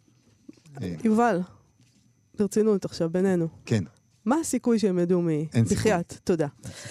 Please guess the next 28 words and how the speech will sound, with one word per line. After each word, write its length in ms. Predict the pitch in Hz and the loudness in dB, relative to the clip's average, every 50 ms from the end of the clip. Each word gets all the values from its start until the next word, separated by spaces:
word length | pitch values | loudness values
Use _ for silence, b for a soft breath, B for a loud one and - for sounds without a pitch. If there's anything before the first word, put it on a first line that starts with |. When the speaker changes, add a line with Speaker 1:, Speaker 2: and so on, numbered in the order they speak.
| B B B B B | B B B B B
Speaker 2:
בין 160 | - 269 311 330 | 0 2 2 2
הספרים 380 | 370 - - 339 320 330 320 | 0 2 2 2 2 2 2
שכתבה 400 | - 311 - 294 240 233 262 269 262 | 2 2 0 0 0 2 2 2 2
קזין, 400 | - 262 247 240 220 254 262 254 | 2 2 2 2 2 4 2 4
גם 160 | 226 208 202 196 | 4 4 2 2
ספר 340 | - 233 220 - - 233 | 2 0 0 2 2 2
מסות 400 | 214 208 190 - - 208 196 190 | 2 2 2 2 4 2 2 2
בשם 400 | 175 170 - - 208 185 180 190 - | 2 -2 0 2 2 2 2 2 0
איך 240 | - 180 - - 196 | -2 -2 -2 0 -2
להתנגד. 600 | 180 170 165 - 160 151 156 165 180 202 240 262 277 403 427 - _ _ _ _ _ b b b b b b b b - - | -2 -2 -2 -2 -2 -2 0 2 2 2 2 4 2 0 0 0 _ _ _ _ _ b b b b b b b b -8 -2
אה, 200 | 175 170 170 170 160 | 0 2 2 2 2
וככה 320 | 180 - 233 247 - 320 | 0 0 -2 0 0 -2
היא 60 | 320 - | 0 0
כותבת 400 | 302 - 311 311 294 302 - - | 0 0 0 0 0 0 -2 0
שם: 200 | 175 147 156 165 | 0 0 0 0
"בכנסת 520 | 170 - - 254 311 339 - 277 233 214 | -2 -2 0 0 0 2 2 2 2 2
אין 140 | 196 190 190 | 2 2 2
אופוזיציה, 760 | 185 - - 170 160 160 233 339 381 - - 247 214 185 175 | 0 2 0 0 2 2 2 2 2 2 2 2 2 2 2
והמחוקקים 680 | 165 160 156 165 160 - - 160 - 170 - - 208 190 | 2 2 2 0 0 0 -2 -2 -2 -2 0 2 2 2
עומדים 360 | 180 175 175 165 180 175 175 | 2 2 2 2 2 2 2
לפרק 440 | 165 170 - - 165 160 170 175 - | 0 0 0 -2 -2 0 0 -2 -2
את 120 | 165 - | -4 -2
הרשות 300 | 156 147 151 - 170 - | -2 -2 -2 -4 -4 -6
השופטת 680 | 160 - - 240 240 - - 359 339 - - 262 220 190 170 156 | -4 -2 -2 -2 0 2 0 0 2 2 0 0 0 0 0 -2
ואת 180 | 156 147 - | -4 -2 -2
יסוד 300 | 156 - - 170 160 160 | -4 -2 0 -2 0 0
ביקורת 340 | 170 - - 196 202 220 - | -2 0 0 2 2 2 0
השלטון, 600 | 233 - - 254 247 233 - 311 302 285 277 254 | 0 0 0 0 0 0 0 0 0 2 0 0